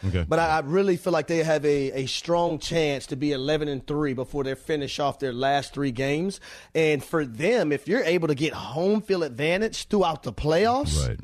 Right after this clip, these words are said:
Speaker 2: and everyone has to come to you where that heat is a factor, mo-, just about all these teams are going to be practicing and playing at home in cold,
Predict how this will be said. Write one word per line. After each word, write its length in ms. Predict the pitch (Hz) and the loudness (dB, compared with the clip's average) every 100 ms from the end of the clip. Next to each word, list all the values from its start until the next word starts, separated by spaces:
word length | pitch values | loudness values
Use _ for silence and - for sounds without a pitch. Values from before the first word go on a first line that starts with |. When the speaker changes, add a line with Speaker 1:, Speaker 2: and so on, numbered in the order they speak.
| - - - _ | -16 -20 -20 _
Speaker 2:
and 140 | 170 | -2
everyone 460 | 156 175 247 233 226 | 2 2 2 2 2
has 240 | 185 208 | 2 0
to 80 | - | -2
come 280 | 170 190 196 | -2 0 0
to 140 | - 165 | 0 -2
you 560 | 127 127 185 285 349 - _ _ _ - - | -2 0 4 4 2 -2 _ _ _ -20 -4
where 180 | 160 190 | 0 2
that 220 | 170 220 | 2 0
heat 400 | 135 147 247 277 | 0 2 2 2
is 160 | 214 202 | 0 2
a 160 | 180 | 0
factor, 680 | 147 - 190 254 - 302 311 - - - _ | 0 -2 -2 0 0 2 2 -4 -20 -20 _
mo-, 200 | 156 185 - | -4 -2 0
just 180 | 160 262 | -2 0
about 160 | 254 | 2
all 220 | 214 247 262 | 2 2 2
these 180 | 254 | -2
teams 460 | - 233 262 247 190 | 0 2 2 2 0
are 40 | |
going 200 | 190 208 | 0 0
to 80 | 208 | 0
be 100 | 180 | -2
practicing 580 | 156 - 202 214 190 202 | -4 -2 -2 -2 -2 -2
and 140 | 160 | -2
playing 380 | 147 196 208 190 | -2 0 2 2
at 160 | 180 160 | 0 2
home 260 | 185 214 | 2 2
in 100 | 180 | 0
cold, 540 | 139 165 190 226 220 | -2 0 2 2 0